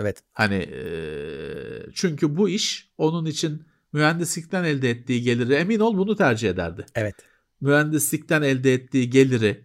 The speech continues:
Speaker 2: gelecek güvencesini bulsa bu işi tercih ederdi. Kendi işini yaptı. Bizde hiç kimse de şey demedi, "Aman hani şey yapma, e, dene." demedi. <laughs> Akıllıcaydı çünkü o yaptığı.
Speaker 1: Öyle. E, abi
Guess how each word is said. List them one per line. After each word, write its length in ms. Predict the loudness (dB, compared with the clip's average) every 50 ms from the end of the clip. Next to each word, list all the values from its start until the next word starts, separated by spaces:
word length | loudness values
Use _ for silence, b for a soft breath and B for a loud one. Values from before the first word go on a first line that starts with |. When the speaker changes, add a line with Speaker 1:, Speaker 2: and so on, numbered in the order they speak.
| _ _ 0
Speaker 2:
gelecek 520 | 4 4 6 6 6 4 4 2 0 0 -2
güvencesini 680 | 0 0 0 0 0 0 0 0 0 -2 -4 -4 -4
bulsa 500 | -4 -4 -2 -2 -2 0 -2 -2 -4 -6 -4
bu 120 | -2 -2
işi 180 | 0 -2 -2 0
tercih 340 | 0 0 0 0 0 -2
ederdi. 500 | -2 0 -2 -2 -2 -2 -4 -8 -8 -10 _ _ _ _ _ _ _ _ _ _ _ _
Kendi 320 | -2 0 0 2 2 0 0
işini 320 | 0 0 0 -2 -2 0
yaptı. 380 | 0 0 0 -2 -2 -4 -2 0
Bizde 260 | 0 0 2 2 4
hiç 220 | 4 4 2 2
kimse 280 | -2 -2 0 0 0 0
de 80 | 0 2
şey 200 | 2 2 4 4
demedi, 320 | 2 2 2 2 2 2
"Aman 300 | 0 0 0 0 -2 -2
hani 260 | -2 -4 -4 -4 -2
şey 120 | 0 0 2
yapma, 480 | 2 0 0 -2 -4 -4 -4 -4 b b b b b b b b b b b b
e, 60 | -10 -6 -4 -2 -2 0 -2 -2 -2 -2 -4 -4 -4 -6
dene." 540 | -4 0 4 4 4 4 4 2 2 2 4
demedi. 580 | 4 4 4 4 2 2 0 0 -2 -4 -10 _ _ _ -16
<laughs> 140 | -6 -2 0
Akıllıcaydı 800 | 2 2 2 2 2 2 4 4 4 4 6 6 4 4 2 -2
çünkü 320 | -4 -4 -6 -6 -4 -2
o 60 | -2
yaptığı. 480 | -2 -2 -4 -6 -8 -8 -8 -8 -8 -6 -4
Speaker 1:
Öyle. 300 | -4 -2 -2 -4 -6 -4 -2
E, 140 | 0 2 4
abi 320 | 4 4 6 4 4 0